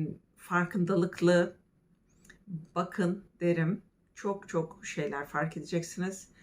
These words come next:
Sadece bir kere de değil, defalarca dönün, bir gününüze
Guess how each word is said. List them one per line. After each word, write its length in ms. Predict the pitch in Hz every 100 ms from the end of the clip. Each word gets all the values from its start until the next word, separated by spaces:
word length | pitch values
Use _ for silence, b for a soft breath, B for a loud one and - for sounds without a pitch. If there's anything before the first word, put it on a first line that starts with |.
| B B B
Sadece 420 | - 180 180 185
bir 180 | 202 185
kere 280 | - 175 175
de 160 | 165 -
değil, 340 | 160 196 - _ _ _ -
defalarca 840 | 165 180 170 180 180 165 170 175
dönün, 480 | 180 190 175 190 202
bir 220 | 170 170 -
gününüze 680 | 156 151 143 - 190 -